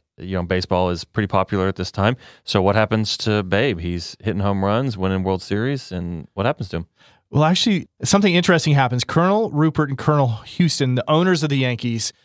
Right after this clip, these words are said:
Speaker 2: go to their manager and they say, "Manager, what do we need to get you so that you can make a play at the championship, that you have a chance?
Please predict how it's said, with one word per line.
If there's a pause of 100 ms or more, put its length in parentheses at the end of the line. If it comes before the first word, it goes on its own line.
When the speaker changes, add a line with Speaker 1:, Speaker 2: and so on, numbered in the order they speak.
(140)
Speaker 2:
go
to
their
manager
and
they
say, (500)
"Manager, (220)
what
do
we
need
to
get
you
so
that
you
can (100)
make
a
play
at
the
championship,
that
you
have
a
chance?